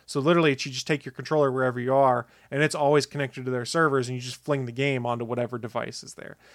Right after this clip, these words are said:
It's even gonna be on, like, cell phones and stuff. They said the Pixel threes and the three A's are their launch ones, but theoretically, you could be sitting in your house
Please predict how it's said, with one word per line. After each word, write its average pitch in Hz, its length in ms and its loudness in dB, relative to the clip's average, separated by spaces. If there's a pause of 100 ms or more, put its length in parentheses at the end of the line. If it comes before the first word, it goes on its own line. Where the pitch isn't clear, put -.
(200)
It's 127 160 -8
even 165 160 4
gonna 170 100 6
be 170 140 4
on, 170 100 6
like, 170 140 2
cell 190 200 6
phones 131 320 0
and 110 120 -10
stuff. 110 240 -8
They 117 100 -6
said 127 160 -10
the 123 60 -10
Pixel 139 360 -6
threes 139 440 -4
and 123 80 -8
the 117 60 -8
three 139 280 -4
A's 143 300 6
are 127 80 0
their 123 160 -2
launch 160 360 4
ones, 123 300 -6
but 135 260 -4 (380)
theoretically, 180 560 8
you 175 160 2
could 180 180 2
be 185 120 2
sitting 175 340 4
in 175 140 2
your 156 100 0
house 156 420 6